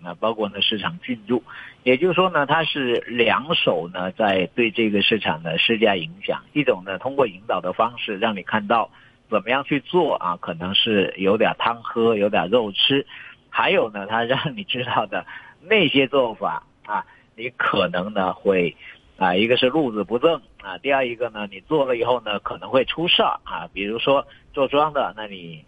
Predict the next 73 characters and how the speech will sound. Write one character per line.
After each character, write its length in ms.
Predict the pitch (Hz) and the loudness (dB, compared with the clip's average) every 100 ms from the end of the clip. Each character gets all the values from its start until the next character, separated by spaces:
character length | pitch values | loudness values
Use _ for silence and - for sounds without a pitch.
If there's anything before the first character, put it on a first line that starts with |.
| - | -10
啊 180 | 95 | -8
可 140 | 85 90 | -8 -10
能 140 | 87 | -10
会 140 | 92 95 | -6 -2
被 200 | 101 95 | 0 0
罚 240 | - 73 | -2 0
啊 300 | 82 90 90 | 2 2 0
等 200 | - 87 | -4 -8
等 160 | - 85 | -8 -6
这 120 | 90 | -6
些， 300 | - 87 87 | -4 -2 0
小 160 | 98 113 | 4 4
老 160 | 120 | 4
百 140 | 110 98 | 0 -4
姓 180 | 117 104 | -6 -10
呢 120 | 98 | -10
可 120 | 92 | -10
能 200 | 85 92 | -8 -6
阴 160 | 95 110 | -8 -4
差 140 | 113 101 | -2 0
阳 200 | 85 90 | -2 -6
错 220 | - 92 | -6 -4
的 100 | 80 | -6
就 120 | 87 | -6
跟 220 | - 101 | -2 -2
着 120 | 98 82 | -2 -6
呢 120 | 80 | -8
就， 280 | 87 85 71 - | -6 -4 -4 -2
呃， 880 | 98 80 69 - - 55 - - - | 0 2 0 -2 -2 -2 -2 -6 0
做 180 | - 87 | 2 2
错 300 | - 127 85 | 2 2 2
啊， 240 | - 78 | 0 -4
就 160 | - 85 | -6 -8
受 220 | - 90 | -2 -2
挫， 280 | 80 - 104 - - - - | -2 -4 -4 -4 -18 -18 -12
所 80 | 117 | -8
以 40 | |
呢 160 | 110 110 | -2 2
这 180 | 202 175 | 2 2
个 100 | 123 | 0
呢 120 | 104 | -4
对 160 | 113 | -6
市 160 | 104 110 | -6 -6
场 180 | 95 82 | -6 -6
的 100 | 85 | -6
影 200 | 80 98 | -6 -8
响 200 | 85 78 | -8 -8
呢 100 | 80 | -6
是， 460 | - 85 76 69 - _ | -4 -4 -6 -8 -14 _
啊， 240 | 98 80 | -4 -4
相 200 | - 110 | 0 0
当 160 | 104 101 | 2 0
的 120 | 87 | 0
大 240 | 104 82 | 0 0
的。 120 | 78 - - - - - - | -4 -12 -14 -18 -20 -14 -4
那 60 | 170 | -2
么 80 | |
最 160 | 160 240 | 2 2
后 180 | 220 214 | 4 0
一 160 | 123 | -2
个 220 | 120 135 120 | -4 -4 -2
呢， 240 | 107 95 | -4 -10
就 160 | 98 110 | -8 -2
是 280 | - 110 107 | 0 -2 -4
目 240 | 185 175 | -8 -6
前 200 | - 110 | -2 0
的 140 | 110 | 0
市 240 | 101 226 117 | 2 2 2
场 220 | 104 92 | 0 0
呢， 160 | 92 98 | -2 0
它 180 | 127 | 0
确 360 | 139 - 185 131 | 0 0 2 4
实 360 | 127 - 98 | 2 0 -4